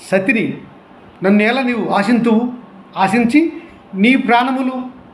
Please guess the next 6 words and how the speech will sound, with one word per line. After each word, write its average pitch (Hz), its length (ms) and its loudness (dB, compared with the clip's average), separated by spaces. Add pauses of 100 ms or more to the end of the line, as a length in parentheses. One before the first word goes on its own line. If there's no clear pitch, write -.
(200)
మీ 208 200 2
వారి 214 300 2
ప్రాణములు 214 540 0 (540)
ఎందుకు 254 360 4 (440)
పోగొట్టుకొందువు? 202 840 2 (480)
ఆలోచించుకొను. 202 680 0